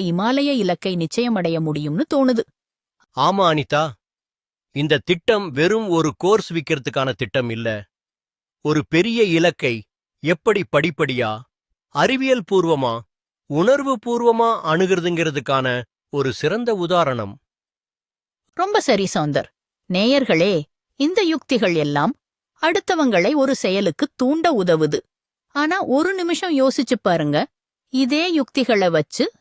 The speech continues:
Speaker 1: நம்ம சொந்த எண்ணங்களை, நம்ம உந்துதல்களை, நம்மள நாமளே ஆழமா புரிஞ்சுக்க முடியுமா? சிந்திச்சு பாருங்க.
Speaker 2: நன்றி. அடுத்த வாரம் ஒரு புதிய தலைப்போடு சந்திப்போம். நீங்கள்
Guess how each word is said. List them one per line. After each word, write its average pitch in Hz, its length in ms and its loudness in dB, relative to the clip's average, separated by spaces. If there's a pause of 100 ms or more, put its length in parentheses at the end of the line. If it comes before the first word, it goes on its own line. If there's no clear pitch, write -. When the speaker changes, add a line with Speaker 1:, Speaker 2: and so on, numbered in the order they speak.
Speaker 1:
நம்ம 339 220 0
சொந்த 277 360 0
எண்ணங்களை, 220 600 2 (240)
நம்ம 175 300 -2
உந்துதல்களை, 175 720 0 (480)
நம்மள 277 340 2
நாமளே 277 540 2
ஆழமா 262 540 0
புரிஞ்சுக்க 254 380 0
முடியுமா? 156 460 0 (300)
சிந்திச்சு 247 500 0
பாருங்க. 147 360 -2 (640)
Speaker 2:
நன்றி. 147 380 0 (440)
அடுத்த 185 280 2
வாரம் 233 400 2
ஒரு 165 200 2
புதிய 202 340 0
தலைப்போடு 160 540 0 (180)
சந்திப்போம். 123 540 -2 (760)
நீங்கள் 139 320 2